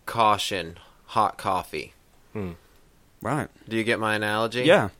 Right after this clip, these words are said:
Speaker 1: Like, basically, we're telling people, like, you're telling people you're not gonna lose weight if you just do that.
Speaker 3: Yeah.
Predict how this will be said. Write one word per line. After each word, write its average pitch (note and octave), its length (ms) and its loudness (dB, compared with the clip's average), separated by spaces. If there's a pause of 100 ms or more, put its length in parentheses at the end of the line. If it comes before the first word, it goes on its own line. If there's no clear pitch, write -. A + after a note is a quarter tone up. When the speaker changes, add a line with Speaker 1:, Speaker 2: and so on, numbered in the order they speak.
(300)
Speaker 1:
Like, A2 240 2
basically, A#2 840 0 (680)
we're A#2 200 2
telling B2 440 2
people, A#2+ 600 2
like, A#2+ 300 0 (440)
you're A#2+ 180 -2
telling B2+ 280 2
people A2+ 160 -2
you're A2 140 2
not A2 200 0
gonna A2+ 160 -2
lose A2 260 -4
weight G#2+ 400 2
if G#2 640 -4
you G2+ 360 -6 (140)
just G#2 300 0
do G#2 120 -6
that. D#2+ 340 -4
Speaker 3:
Yeah. G#2 200 -6